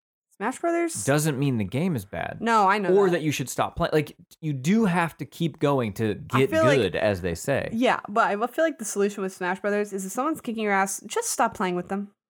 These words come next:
Speaker 1: You know what I mean? Like, play with someone else. Play with your little cousin. <laughs>
Speaker 2: Yeah, I have to only play exclusively, like, six-year-olds.
Speaker 1: I play with <laughs>
Speaker 2: 'Cause once they get
Speaker 1: so
Speaker 2: to,
Speaker 1: I
Speaker 2: like,
Speaker 1: can feel good about
Speaker 2: ten or
Speaker 1: myself.
Speaker 2: eleven, I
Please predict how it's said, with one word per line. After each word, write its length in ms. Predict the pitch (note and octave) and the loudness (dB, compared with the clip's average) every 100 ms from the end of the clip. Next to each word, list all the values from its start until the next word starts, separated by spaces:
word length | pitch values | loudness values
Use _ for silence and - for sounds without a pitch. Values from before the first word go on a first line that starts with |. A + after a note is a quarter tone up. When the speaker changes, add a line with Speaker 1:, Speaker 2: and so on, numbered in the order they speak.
| _ | _
Speaker 1:
You 80 | A#3+ | -4
know 60 | C#4 | 0
what 60 | D4+ | 0
I 60 | |
mean? 260 | D4+ D4+ D4+ | 2 0 -2
Like, 200 | - C#4+ | -2 -4
play 140 | - F4+ | 0 0
with 100 | F4+ | 0
someone 220 | E4 D4 | -2 0
else. 260 | D4 F#3+ - | 0 0 -6
Play 160 | - | -6
with 140 | B3+ C4 | -4 -4
your 60 | C4+ | -4
little 140 | A3+ | -4
cousin. 420 | G3+ - F#3+ F#3 - | -6 -4 -4 -6 -18
<laughs> 40 | _ _ _ _ - - - - | _ _ _ _ -8 -8 -6 0
Speaker 2:
Yeah, 140 | A2 | 2
I 80 | A2 | 4
have 160 | G#3 A3+ | 2 2
to 80 | B3 | 0
only 220 | D3+ D3 | 0 -2
play 300 | - C3+ A2+ | 0 0 0
exclusively, 580 | G2 - C3 B2 A#2 G#2+ | -4 -4 -4 -4 -4 -2
like, 160 | G2 F2 | -2 -4
six-year-olds. 520 | - B2 - D3 C#3+ | -8 -8 -4 0 2
Speaker 1:
I 60 | B3+ | 2
play 180 | F4 | 4
with 640 | F#4 G4 A#3 - - - - | 4 2 0 -2 -4 -18 -8
<laughs> 140 | B3 - _ _ _ - | -8 -8 _ _ _ -6
Speaker 2:
'Cause 160 | D3 C3+ | -2 0
once 180 | E3+ G3 | 0 0
they 120 | A3+ | 0
get 180 | D#3+ - | 0 0
Speaker 1:
so 120 | - | 2
Speaker 2:
to, 40 | |
Speaker 1:
I 40 | C#4 | 4
Speaker 2:
like, 80 | A#3+ | 4
Speaker 1:
can 80 | C4 | 2
feel 120 | C4 | 0
good 160 | G#3+ A3 | 2 2
about 180 | G#3 F#3+ | 2 2
Speaker 2:
ten 200 | F3+ D3 | 2 4
or 40 | |
Speaker 1:
myself. 140 | C3+ G#2+ | 2 2
Speaker 2:
eleven, 320 | A2 B2+ C#3 | 0 0 -2
I 160 | F#2+ | -4